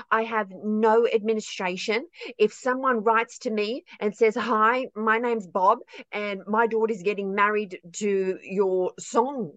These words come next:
in, in a week's time," if I ever run into Bob and Bob, com-, Bob comes up to me at a show and says, "Oh my God, J T, do you remember me? Bob,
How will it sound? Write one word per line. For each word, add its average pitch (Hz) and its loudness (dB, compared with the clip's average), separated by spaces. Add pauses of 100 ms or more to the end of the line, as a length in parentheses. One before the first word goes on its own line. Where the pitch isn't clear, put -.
in, 202 -2
in 196 0
a 185 -4
week's 190 -2
time," 190 -2
if 240 -4
I 302 2
ever 240 2
run 208 0
into 277 -4
Bob 165 -4
and 190 -6
Bob, 220 4
com-, 208 -10 (100)
Bob 220 -2
comes 196 -6
up 233 -2
to - -14
me 185 -4
at 160 -6
a 156 -8
show 240 -2 (260)
and 254 0
says, 277 -2
"Oh 523 4 (160)
my 415 6
God, 311 -12
J 403 4
T, 403 6
do 277 -2
you 294 -2
remember 294 -2
me? 330 -4 (120)
Bob, 311 6